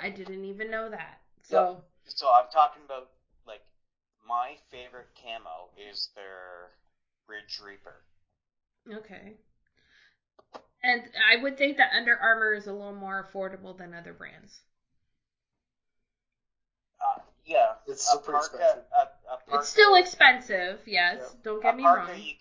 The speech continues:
Speaker 2: can grab. So I have a friend sponsored by Sitka.
Speaker 1: Mm-hmm.
Speaker 2: Um, and we've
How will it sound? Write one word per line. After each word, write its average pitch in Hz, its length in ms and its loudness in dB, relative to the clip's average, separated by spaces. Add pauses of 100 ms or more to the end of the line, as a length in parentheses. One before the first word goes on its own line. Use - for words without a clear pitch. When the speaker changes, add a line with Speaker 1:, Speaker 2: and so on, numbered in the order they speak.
Speaker 2:
can 147 200 -20
grab. 120 380 2 (600)
So 123 380 -16 (1800)
I 143 100 0
have 156 100 -6
a 156 60 -20 (140)
friend 131 240 -20 (220)
sponsored 107 840 -20
by 92 260 -6
Sitka. - 500 -20 (400)
Speaker 1:
Mm-hmm. 208 320 -16 (800)
Speaker 2:
Um, 87 480 -6 (1400)
and 107 380 -6 (300)
we've 120 420 -14